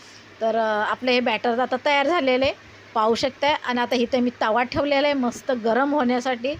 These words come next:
जे चांगला तवा गरम होऊन द्यायचा आहे, त्याच्यावर मग तुम्हाला घीचा थोडा छड-, छिडका मारायचा आहे. मी तर पाण्यामध्ये धुवून घेतला आहे तवा, त्याच्यामुळे छिडके दिसत आहे पाण्याचे. आणि मग पा-, जरा ते सुकत, अ, आलं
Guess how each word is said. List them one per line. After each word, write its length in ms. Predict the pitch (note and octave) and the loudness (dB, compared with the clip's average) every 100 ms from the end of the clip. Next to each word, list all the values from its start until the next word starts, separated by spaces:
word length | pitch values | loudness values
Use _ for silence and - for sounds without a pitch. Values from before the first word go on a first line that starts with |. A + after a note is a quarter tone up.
| - - - - | -14 -20 -18 -10
जे 120 | G3 A#3+ | -2 -2
चांगला 400 | - B3 C4 D#4+ D#4+ | 0 0 2 2 2
तवा 220 | D4+ D4 | 4 2
गरम 400 | C4 C4+ C4+ C#4+ | 2 4 4 4
होऊन 200 | C#4+ C#4 | 2 4
द्यायचा 360 | B3+ A#3+ - | 2 2 0
आहे, 100 | C#4 D#4+ - - - - | -2 -2 -10 -20 -20 -4
त्याच्यावर 520 | B3 B3 C4 B3+ C4 | -4 -2 0 2 2
मग 100 | B3+ B3+ | -2 -4
तुम्हाला 320 | B3+ A#3+ A#3+ | -4 -2 -2
घीचा 400 | A3+ G3+ A#3+ B3+ A#3+ | -2 -4 -2 -2 -2
थोडा 180 | A#3+ A#3 - | -4 -4 -4
छड-, 300 | A3 G#3 - | -6 -6 -4
छिडका 300 | A3+ G3+ C4 | -4 -2 0
मारायचा 520 | C#4 C4 B3+ B3 C#4 | 2 2 2 0 -2
आहे. 220 | C4+ B3 - - - - - - - | -2 -4 -6 -20 -20 -20 -20 -18 -6
मी 140 | A#3 A#3+ | -4 -2
तर 60 | |
पाण्यामध्ये 580 | C4 C#4+ A#3 A#3 A#3+ B3 | -2 0 -2 -2 -2 -2
धुवून 240 | A#3 A#3+ C#4+ | 0 0 0
घेतला 280 | C4 B3+ | -2 0
आहे 140 | B3+ B3+ | -2 0
तवा, 160 | A#3+ | -2
त्याच्यामुळे 380 | B3+ A#3+ A3+ A#3+ A#3+ | 0 -4 -4 -4 -4
छिडके 280 | B3+ G#3 A3+ | -6 -4 -8
दिसत 360 | A#3+ B3 A#3+ | -8 -8 -6
आहे 140 | A#3 A3 | -4 -6
पाण्याचे. 600 | G#3+ G#3+ G3+ G#3+ G3+ C4 - - - - - - - - | -4 -4 -4 -10 -8 -12 -12 -20 -20 -20 -20 -20 -20 -8
आणि 220 | G3 G#3+ | -6 -4
मग 140 | A3+ A#3 | -4 -4
पा-, 260 | - A#3 | -2 0
जरा 240 | G#3+ A3+ A3+ | 0 0 0
ते 80 | A#3+ | -2
सुकत, 460 | G#3+ B3+ - A#3 A#3+ | -2 -6 -4 -4 -2
अ, 80 | A#3 | -2
आलं 440 | A3 G#3+ C4+ C4 | 0 0 0 -2